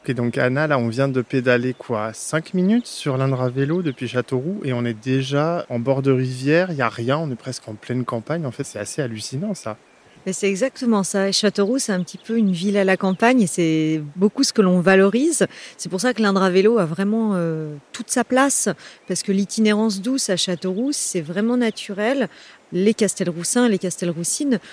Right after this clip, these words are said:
Speaker 2: profitent de ces balades à deux pas, euh, du centre-ville. Effectivement, on est au bord de la rivière, on a traversé, euh, l'Indre.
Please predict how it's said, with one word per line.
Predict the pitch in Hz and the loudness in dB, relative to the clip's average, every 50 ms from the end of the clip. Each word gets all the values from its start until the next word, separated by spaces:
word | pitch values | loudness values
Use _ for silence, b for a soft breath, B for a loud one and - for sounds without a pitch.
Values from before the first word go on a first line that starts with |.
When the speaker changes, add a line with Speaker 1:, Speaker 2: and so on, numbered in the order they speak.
| B B B | B B B
Speaker 2:
profitent | - - 214 196 - - 269 214 | -2 0 0 0 2 0 -2 0
de | 196 196 | 0 0
ces | - - 190 180 180 175 175 170 170 165 165 160 160 156 147 147 156 160 | 0 2 0 2 2 2 2 2 2 2 0 0 -2 -4 -6 -10 -6 -2
balades | 196 196 202 196 190 208 254 233 208 160 B B B B B B - | 0 2 2 4 2 2 2 0 -2 -4 B B B B B B 0
à | 208 220 233 | 2 4 4
deux | 196 208 208 | 4 2 0
pas, | - - 208 208 220 226 220 | 0 2 2 2 2 2 2
euh, | 190 175 170 165 165 160 156 160 | 2 2 2 2 0 0 -2 -2
du | 165 165 175 226 | -4 -6 -6 -4
centre-ville. | 220 - 226 208 - - 220 196 175 190 190 | -2 0 0 -2 0 -2 -2 -2 0 -2 -2
Effectivement, | 156 165 - 180 - - 196 180 220 262 302 247 - | -2 -4 -6 -10 -12 -8 -2 2 2 4 4 2 0
on | 170 175 196 | 0 2 4
est | 233 262 | 4 4
au | 262 | 4
bord | 214 226 220 190 | 4 2 2 2
de | 202 | 0
la | 196 | -2
rivière, | 175 185 170 156 175 170 214 240 | -2 -4 -4 -2 -2 -2 0 0
on | 220 165 | 0 -2
a | 156 160 | -2 -2
traversé, | - - 214 190 214 208 - - - - 208 196 196 | -4 -4 -4 -4 -4 -4 -4 -6 -4 -4 -2 -2 0
euh, | 175 160 151 147 143 B B B B B B B B | 0 0 0 -2 -4 B B B B B B B B
l'Indre. | 180 175 180 185 214 269 285 233 196 147 | 4 4 6 6 4 4 2 2 -2 -4